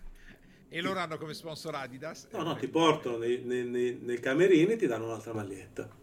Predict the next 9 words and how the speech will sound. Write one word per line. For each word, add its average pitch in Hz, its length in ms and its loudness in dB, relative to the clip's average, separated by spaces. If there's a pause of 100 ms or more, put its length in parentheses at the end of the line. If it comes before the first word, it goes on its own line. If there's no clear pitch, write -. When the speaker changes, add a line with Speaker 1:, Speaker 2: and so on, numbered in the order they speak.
(220)
Speaker 1:
Eh 131 160 -10
sì. 95 200 -14 (600)
Diciamo 196 280 2
che 151 120 -8
qua 170 120 -2
siamo 143 220 -4
già 135 140 -2
a - 20 0
livelli 120 500 -4